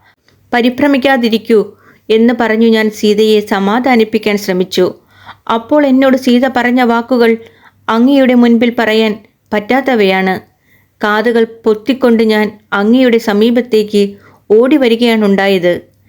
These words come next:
ശ്രീരാമൻ പറഞ്ഞു, "അങ്ങനെയാണെങ്കിലും സ്ത്രീയുടെ വാക്ക് കേട്ട് നീ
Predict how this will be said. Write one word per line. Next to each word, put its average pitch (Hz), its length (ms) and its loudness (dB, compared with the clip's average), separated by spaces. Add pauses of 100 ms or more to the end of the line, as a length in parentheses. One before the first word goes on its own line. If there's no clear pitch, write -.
(220)
ശ്രീരാമൻ 202 640 -2
പറഞ്ഞു, 185 340 -2 (520)
"അങ്ങനെയാണെങ്കിലും 214 880 2
സ്ത്രീയുടെ 214 500 0
വാക്ക് 214 320 -2
കേട്ട് 214 320 0
നീ 208 180 2